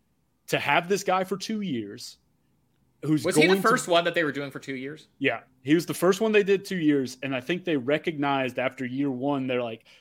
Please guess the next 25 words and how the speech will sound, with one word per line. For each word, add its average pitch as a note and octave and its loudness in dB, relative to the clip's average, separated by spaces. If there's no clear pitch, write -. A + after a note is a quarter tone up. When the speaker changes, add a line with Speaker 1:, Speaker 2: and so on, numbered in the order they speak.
Speaker 1:
and B2+ -8
they B2 -2
see, E3 -2
like, C3 0
"Okay, C#3+ -2
he's F3+ -4
the A#3 -6
number D#3 -2
two D#3+ -6
guy C3+ 0
in C3 -4
this A#2+ -8
class. B2 -4
He C3 -6
would B2+ -6
be C3+ -8
number B2+ -4
one A#2+ -4
in A#2 -4
most A#2+ -4
any B2+ -2
other A2+ -4
class." F3+ -2
They're C#3+ 2
like, B2 -2